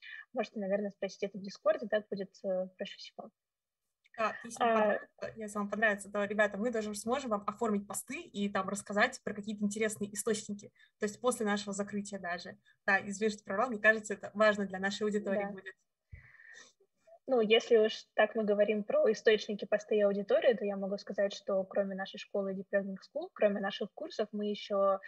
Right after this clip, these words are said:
Speaker 1: ведем, а, Telegram-канал, где как раз рассказываем интересные истории из мира искусственного интеллекта.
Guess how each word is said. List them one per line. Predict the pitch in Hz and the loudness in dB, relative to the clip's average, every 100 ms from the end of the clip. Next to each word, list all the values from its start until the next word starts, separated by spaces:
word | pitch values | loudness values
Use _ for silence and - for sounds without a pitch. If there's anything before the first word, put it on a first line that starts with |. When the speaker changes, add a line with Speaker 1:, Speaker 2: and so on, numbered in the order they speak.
| - - - | -16 -16 -6
Speaker 1:
ведем, | 214 196 220 214 202 196 | -2 0 2 0 -2 -4
а, | - 208 190 | -2 0 0
Telegram-канал, | 214 208 208 202 202 208 330 | 0 0 0 0 -2 0 -2
где | 240 208 | 0 -2
как | 196 | 0
раз | 240 - | -2 -2
рассказываем | 202 - 233 220 190 | -8 0 0 0 -6
интересные | - 220 208 190 | -4 -6 -4 -8
истории | - 226 190 | -2 0 0
из | |
мира | 202 208 | -2 -4
искусственного | - 202 - 202 | -6 -14 -8 -6
интеллекта. | 202 208 185 - | -4 -2 -4 -6